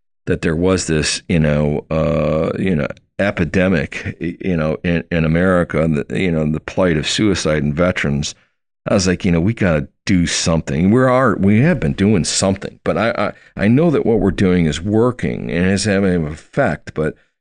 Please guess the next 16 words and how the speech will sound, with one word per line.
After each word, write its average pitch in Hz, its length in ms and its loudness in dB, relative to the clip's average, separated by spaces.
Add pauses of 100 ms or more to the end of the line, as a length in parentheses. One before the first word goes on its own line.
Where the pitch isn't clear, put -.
(120)
you 98 80 0
know, 95 60 2
we 117 100 4
have 143 120 0
to 110 80 0
look 110 200 2
at 87 80 -2
this 82 180 -2
scientifically. 80 800 -2
So 85 300 0
that's 90 260 0
what 78 100 -2
we 80 100 -2
started 73 380 -4
to 71 60 -12
do, 110 240 -4